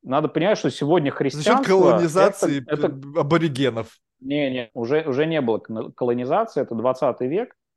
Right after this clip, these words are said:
Speaker 1: А, наоборот, за счёт того, что, э, значит, э, христианство ушло туда. Э,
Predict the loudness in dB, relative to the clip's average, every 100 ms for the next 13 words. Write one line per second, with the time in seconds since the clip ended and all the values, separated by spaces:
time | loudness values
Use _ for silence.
0 | _ _ _ _ -4 0 2 2 0 0
1 | 2 4 6 4 4 2 0 0 0 0
2 | 0 0 2 2 0 -2 -2 2 2 0
3 | -2 -2 0 0 0 -4 -8 -12 -18 _
4 | -6 -6 -6 -10 -2 -2 0 0 0 0
5 | -2 0 0 0 -4